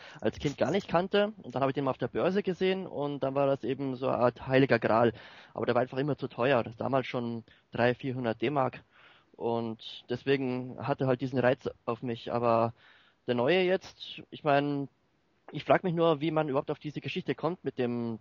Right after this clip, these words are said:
Zombie, also diese Zombie-Version, dass der getötet wurde und jetzt wieder erweckt wird. Ist das nur für die Biografie oder gab's da noch irgendwie andere Gründe? Man,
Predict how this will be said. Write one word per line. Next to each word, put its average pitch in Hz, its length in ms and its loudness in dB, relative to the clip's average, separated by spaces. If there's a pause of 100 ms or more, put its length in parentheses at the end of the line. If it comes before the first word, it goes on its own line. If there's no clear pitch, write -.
Zombie, 123 520 0
also 107 220 -6
diese 113 240 -8
Zombie-Version, 123 720 -2
dass 117 180 -4
der 113 280 0
getötet 131 360 -8
wurde 127 220 -2
und 120 80 -6
jetzt - 280 -6
wieder 151 220 -2
erweckt 127 400 -4
wird. 139 240 -2 (320)
Ist 127 160 -4
das 135 80 0
nur 156 180 0
für 190 120 -4
die 160 100 2
Biografie 147 720 0
oder 175 460 0 (400)
gab's 151 180 2
da - 80 -2
noch 147 200 0
irgendwie 147 260 -2
andere 131 440 0 (880)
Gründe? 131 440 2 (280)
Man, 120 440 0